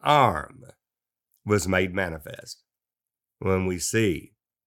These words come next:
he was wounded for our transgressions, bruised for our iniquities. The chastisement of our peace was on him. By his stripes we heal. We see that.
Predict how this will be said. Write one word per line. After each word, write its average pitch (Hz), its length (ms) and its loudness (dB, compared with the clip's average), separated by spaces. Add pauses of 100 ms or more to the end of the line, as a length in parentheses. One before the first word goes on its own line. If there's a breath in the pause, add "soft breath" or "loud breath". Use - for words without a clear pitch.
(260)
he 104 180 2
was 92 400 -2
wounded 101 380 -2
for 101 100 0
our 98 60 0
transgressions, 95 840 -2
bruised 98 380 -2
for 98 100 -4
our 98 140 0
iniquities. 98 560 -6
The 82 80 -16
chastisement 104 800 -2 (360 soft breath)
of 98 160 2
our 98 80 0
peace 107 320 -2
was 101 160 -6
on 104 140 0
him. 87 120 -4
By 95 180 0
his 95 80 -6
stripes 104 360 -4
we 98 220 -6
heal. 90 260 -2
We 82 160 -10
see 113 280 -4
that. 90 300 -6